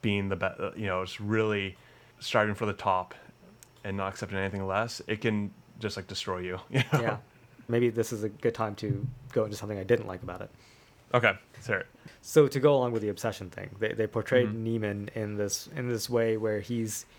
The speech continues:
Speaker 2: he's working really hard, and it looks like he's working really hard. And he's often, he's sweating, he's, he's, like, bleeding out, like, his, his fa-, his hand starts to bleed
Speaker 1: Yeah.
Speaker 2: from how hard he's drumming. The, you know, there's, that's also, like, a riff that they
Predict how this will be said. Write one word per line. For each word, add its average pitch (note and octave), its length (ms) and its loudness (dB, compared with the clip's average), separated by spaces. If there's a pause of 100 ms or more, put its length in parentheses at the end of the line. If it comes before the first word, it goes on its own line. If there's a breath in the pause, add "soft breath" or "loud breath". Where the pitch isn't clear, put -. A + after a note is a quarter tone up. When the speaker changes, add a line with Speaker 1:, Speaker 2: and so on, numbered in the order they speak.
(140 loud breath)
Speaker 2:
he's B2 260 0
working B2 440 4
really G#2+ 220 0
hard, F#2+ 300 0
and G2 140 -4
it G#2 80 -6
looks A2 260 0
like F#2+ 120 -4
he's G2 180 -6
working G2 240 -6
really F#2 180 -6
hard. F#2+ 300 -6 (180)
And A#2 160 -4
he's A2+ 140 2
often, A2+ 420 2 (540 loud breath)
he's - 260 -4 (140)
sweating, C#3 420 2
he's, G#2+ 380 -4
he's, A2 220 -4
like, G2+ 200 0
bleeding A#2 300 2
out, A2 280 0
like, G#2+ 180 0
his, - 240 -6
his - 340 -6
fa-, - 160 -2
his A2 280 -4
hand A#2+ 380 -2
starts - 320 -2
to A#2+ 60 0
bleed A#2 240 -2
Speaker 1:
Yeah. G2 80 -4 (120)
Speaker 2:
from F#2 60 -2
how G#2+ 120 2
hard G#2+ 220 0
he's G2+ 200 -6
drumming. G#2+ 320 -2 (420 loud breath)
The, A#2+ 120 -4
you - 80 -2
know, A2 120 0
there's, G2+ 280 0 (300 loud breath)
that's A#2+ 160 2
also, A2+ 260 4
like, G#2+ 160 0
a G2+ 100 0
riff G2+ 320 0
that A2 140 0
they G2+ 280 -2